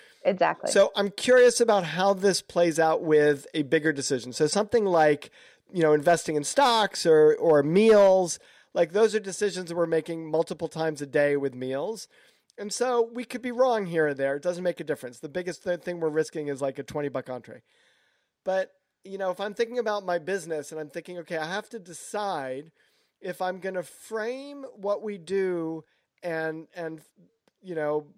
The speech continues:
Speaker 2: plunk down tens of thousands of dollars on marketing to identify ourselves as a strategy execution firm or an executive coaching firm." And, and, and the implica-,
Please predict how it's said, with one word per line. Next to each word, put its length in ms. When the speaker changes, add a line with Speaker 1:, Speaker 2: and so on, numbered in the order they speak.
Speaker 2:
plunk 360
down 320
tens 300
of 100
thousands 400
of 100
dollars 580
on 260
marketing 760
to 640
identify 600
ourselves 480
as 480
a 160
strategy 640
execution 680
firm 480
or 220
an 120
executive 500
coaching 400
firm." 380
And, 440
and, 400
and 200
the 140
implica-, 440